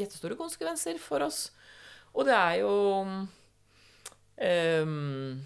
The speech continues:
altså, samspillene i naturen som insektene bidrar til, er jo en helt vesentlig del av, av vår velferd, av vår, liksom, av grunnlaget i vår sivilisasjon.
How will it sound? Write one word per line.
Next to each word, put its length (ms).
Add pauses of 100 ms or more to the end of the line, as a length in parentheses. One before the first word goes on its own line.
(960)
altså, 200
samspillene 1500
i 260
naturen 600
som 120
insektene 520
bidrar 360
til, 280
er 500
jo 140
en 120
helt 160
vesentlig 540
del 280
av, 240 (1200)
av 220
vår 320 (180)
velferd, 640 (160)
av 280 (160)
vår, 320 (160)
liksom, 260 (180)
av 120
grunnlaget 1200
i 80
vår 160
sivilisasjon. 720